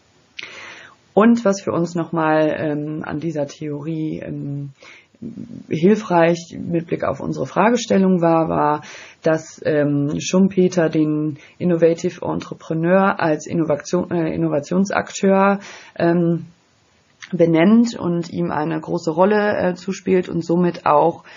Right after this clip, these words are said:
ähm, zugeordnet werden kann, wer, äh, sozusagen als Handelnder und als Steuernder,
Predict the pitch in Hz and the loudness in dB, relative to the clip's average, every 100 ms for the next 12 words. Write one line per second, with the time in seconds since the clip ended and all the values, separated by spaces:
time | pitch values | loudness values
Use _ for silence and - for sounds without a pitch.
0 | - - _ 170 160 160 156 160 160 - | -20 -20 _ -2 0 0 0 -2 -4 -2
1 | 208 196 - 165 165 165 151 165 156 - | -2 0 2 0 -2 0 0 0 -4 -4
2 | 151 165 165 160 151 - - - 170 170 | -2 0 -2 -4 -6 -18 -20 -4 0 4
3 | 165 165 165 - - - - - - 170 | 4 4 2 -4 -12 -16 -16 -18 -12 -6
4 | 170 - 160 156 165 - - - 185 185 | -6 -4 0 2 2 -2 -4 0 2 2
5 | 175 170 156 156 156 - 156 - 147 - | 2 2 4 2 0 -2 -4 -2 -4 -4
6 | - 165 160 160 147 143 147 | 0 2 4 2 2 0 -2